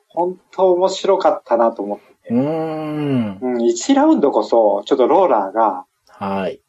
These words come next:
Speaker 1: 動きが悪かったんですけど、
Speaker 2: はい。
Speaker 1: 二ラウンドにローラーが右フックをドーンと入れて、
Speaker 2: うん。
Speaker 1: その後はもう肘のクロスカウンターがあったりとか、
Speaker 2: はい。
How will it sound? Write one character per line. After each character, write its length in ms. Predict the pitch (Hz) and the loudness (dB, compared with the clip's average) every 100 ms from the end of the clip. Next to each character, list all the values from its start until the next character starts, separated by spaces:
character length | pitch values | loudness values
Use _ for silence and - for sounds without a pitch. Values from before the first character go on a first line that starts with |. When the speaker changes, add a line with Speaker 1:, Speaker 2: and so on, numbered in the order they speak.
| - | -6
Speaker 1:
動 220 | 165 180 | -2 0
き 140 | 180 | 0
が 100 | 180 | 2
悪 200 | 135 147 | 2 2
か 100 | 147 | 2
っ 100 | 120 | -2
た 120 | - 95 | -4 -20
ん 80 | |
で 60 | 90 | -20
す 120 | - | -20
け 80 | _ | _
ど、 240 | 98 95 | -16 -14
Speaker 2:
は 320 | 90 101 101 92 | -12 -8 -6 -8
い。 120 | - _ _ _ _ _ _ - | -10 _ _ _ _ _ _ -12
Speaker 1:
二 160 | 123 | -4
ラ 220 | 165 208 233 | -2 -2 -2
ウ 20 | |
ン 80 | 180 | -2
ド 120 | 143 | -2
に 140 | 127 | 0
ロ 200 | 131 156 | 2 2
ー 40 | 151 | 4
ラ 140 | 135 | 2
ー 20 | |
が 100 | 113 | 2
右 240 | 107 113 143 | -2 -2 -2
フ 160 | 139 | 0
ッ 60 | 175 - - | -2 -4 -12
ク 200 | 107 98 | -8 -6
を 280 | 101 101 - | -6 -8 -6
ド 140 | 139 127 | 0 0
ー 60 | |
ン 120 | 131 107 | 0 -2
と 100 | 110 | 0
入 120 | 110 | 0
れ 80 | 113 | 0
て、 420 | - 117 104 92 | 0 2 2 -2
Speaker 2:
う 40 | |
ん。 560 | 110 104 104 98 92 104 _ _ _ | -6 -6 -4 -6 -8 -14 _ _ _
Speaker 1:
そ 340 | - - 123 170 | -18 -2 0 2
の 180 | 202 | 4
後 260 | 226 226 208 | 2 2 2
は 180 | 190 175 | 4 4
も 320 | 156 147 139 | 4 4 4
う 40 | |
肘 280 | - 143 139 | 2 0 2
の 140 | 156 143 | 2 2
ク 120 | 156 | 2
ロ 120 | 160 | 0
ス 80 | 156 | 0
カ 140 | - | 0
ウ 100 | 156 | 2
ン 60 | 156 | 2
タ 80 | 123 | 0
ー 60 | |
が 80 | 123 | 0
あ 40 | |
っ 80 | 131 | -2
た 120 | - | -6
り 80 | - | -16
と 80 | - | -18
か、 260 | - 98 98 | -12 -12 -10
Speaker 2:
は 400 | 101 98 95 92 | -10 -8 -6 -8
い。 140 | 82 | -12